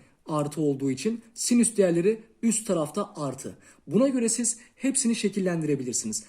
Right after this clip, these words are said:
Çünkü tanjant kotanjant da en nihayetinde sinüs ve kosinüsün birbirine bölümü.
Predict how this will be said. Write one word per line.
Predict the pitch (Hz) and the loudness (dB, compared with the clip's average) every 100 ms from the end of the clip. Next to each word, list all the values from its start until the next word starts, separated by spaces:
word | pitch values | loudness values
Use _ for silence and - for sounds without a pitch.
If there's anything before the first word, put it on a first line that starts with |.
| - | -16
Çünkü | - 196 208 | -8 -8 -4
tanjant | 214 220 220 208 | -2 0 0 -2
kotanjant | 214 202 226 208 185 165 | -2 -2 0 0 0 0
da | 208 | 0
en | 214 | 2
nihayetinde | 214 185 156 147 147 214 | 2 2 0 -2 0 0
sinüs | - 220 - | 0 0 0
ve | |
kosinüsün | 185 170 170 151 220 185 | -2 -2 -2 0 0 2
birbirine | 180 160 175 180 | 2 2 2 2
bölümü. | 147 110 | 0 0